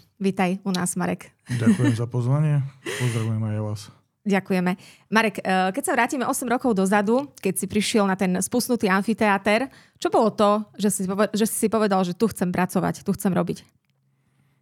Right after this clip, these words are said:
Speaker 2: Videl som potenciál, videl som dieru možno na trhu, videl som, že niečo sa dá vrátiť. Ako chlapec som tam chodil, vyrastal na tom amfiteátri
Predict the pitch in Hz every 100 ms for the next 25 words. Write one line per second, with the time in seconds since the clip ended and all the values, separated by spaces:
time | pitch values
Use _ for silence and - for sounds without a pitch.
0 | _ _ _ _ _ 226 151 131 131 120
1 | 120 123 117 139 117 117 123 113 113 110
2 | 117 120 113 113 113 113 113 117 127 120
3 | 113 117 113 - 117 113 117 117 113 123
4 | 113 104 120 123 120 107 - - _ -
5 | 113 113 120 120 120 120 107 110 - 127
6 | 120 113 117 131 131 131 127 127 123 127
7 | 120 113 120